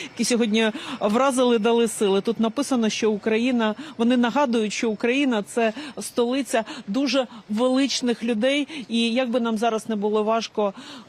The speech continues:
нам важливо про це не забувати. Співчуваємо всіх, хто поніс сьогодні втрати, і швидкого одужання всім, хто отримав сьогодні поранення. Не прощаюся.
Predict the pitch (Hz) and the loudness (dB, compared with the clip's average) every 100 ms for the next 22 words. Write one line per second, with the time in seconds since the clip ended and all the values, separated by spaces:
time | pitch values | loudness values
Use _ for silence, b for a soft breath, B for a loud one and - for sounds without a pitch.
0 | - - 226 220 214 202 220 196 269 247 | -20 -4 -2 -2 -4 -4 -4 0 -2 0
1 | 220 - 214 196 247 233 - 220 220 202 | -2 0 -2 0 0 0 0 -2 -2 -2
2 | 202 202 220 247 233 - 208 - 226 226 | -4 -2 0 -2 -2 -10 -12 -8 -2 0
3 | 214 208 - 226 - 214 202 208 202 - | 0 -2 -6 -8 -8 -10 -6 -6 -6 -8
4 | 202 202 202 180 226 226 226 214 196 190 | -8 -6 -8 -10 -4 -4 -2 -4 -4 -4
5 | - 208 208 - 208 - 220 202 - 185 | -6 -4 -2 -2 -6 -2 -2 0 -2 -4
6 | 226 240 226 202 190 180 - - 226 208 | -4 -2 -2 -2 -4 -8 -10 -6 -4 -4
7 | - 180 175 196 190 175 202 190 180 185 | -6 -6 -4 -6 -6 -8 -6 -4 -4 -4
8 | - 185 196 208 196 190 B B B 214 | -2 0 2 2 0 -2 B B B 0
9 | 220 220 214 - 220 208 214 240 | 0 2 0 2 0 0 -2 -6